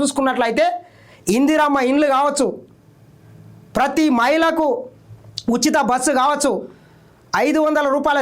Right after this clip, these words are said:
సిలిండర్ కావచ్చు, అదేవిధంగా రెండు వందల యూనిట్ల కరెంటు బిల్లు కావచ్చు, కొత్త రేషన్ కార్డులు కావచ్చు, సన్న బియ్యం కావచ్చు, ప్రతి మహిళలకు ఈరోజు కోటి మంది మహిళలను కోటీశ్వరులను చేయడమే లక్ష్యంగా ఈరోజు ముఖ్యమంత్రి పరిపాలన కొనసాగిస్తున్నాడు.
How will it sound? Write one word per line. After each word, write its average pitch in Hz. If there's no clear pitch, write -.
సిలిండర్ 285
కావచ్చు, 294
అదేవిధంగా 311
రెండు 277
వందల 302
యూనిట్ల 285
కరెంటు 294
బిల్లు 294
కావచ్చు, 302
కొత్త 254
రేషన్ 294
కార్డులు 277
కావచ్చు, 247
సన్న 262
బియ్యం 302
కావచ్చు, 254
ప్రతి 269
మహిళలకు 339
ఈరోజు 285
కోటి 320
మంది 302
మహిళలను 302
కోటీశ్వరులను 302
చేయడమే 285
లక్ష్యంగా 262
ఈరోజు 277
ముఖ్యమంత్రి 269
పరిపాలన 240
కొనసాగిస్తున్నాడు. 208